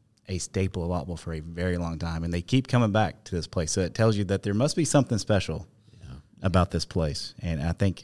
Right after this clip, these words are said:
Speaker 1: I would agree a hundred percent that it is the people, the people that we interact with every day, the students, but also our coworkers that, um, are there for us whenever we're at our highest highs, but also our lowest lows.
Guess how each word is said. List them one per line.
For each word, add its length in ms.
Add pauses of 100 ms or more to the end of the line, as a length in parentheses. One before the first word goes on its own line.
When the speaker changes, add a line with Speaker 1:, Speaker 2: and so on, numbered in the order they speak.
Speaker 1:
I 100
would 120
agree 220
a 20
hundred 140
percent 280
that 120
it 120
is 140
the 100
people, 400 (180)
the 120
people 280
that 140
we 140
interact 400
with 120
every 180
day, 180
the 100
students, 420 (600)
but 180
also 320
our 80
coworkers 640 (300)
that, 480 (260)
um, 400 (380)
are 140
there 200
for 240
us 180
whenever 400
we're 260
at 100 (160)
our 140
highest 340
highs, 260
but 100
also 240
our 120
lowest 300
lows. 340